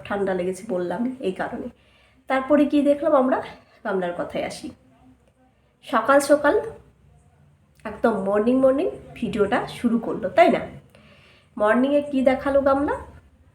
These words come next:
ব্রাশ ট্রাশ করার আছে, চাটা খাওয়ার আছে, একদম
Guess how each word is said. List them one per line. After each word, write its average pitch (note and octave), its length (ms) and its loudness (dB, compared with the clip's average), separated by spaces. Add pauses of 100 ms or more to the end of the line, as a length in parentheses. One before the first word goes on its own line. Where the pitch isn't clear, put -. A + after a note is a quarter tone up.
(840)
ব্রাশ A3 300 2
ট্রাশ G#3+ 260 0
করার F#3+ 300 2
আছে, F#3+ 320 0
চাটা F#3 360 -2
খাওয়ার F3 380 0
আছে, F3+ 320 -4
একদম - 440 -6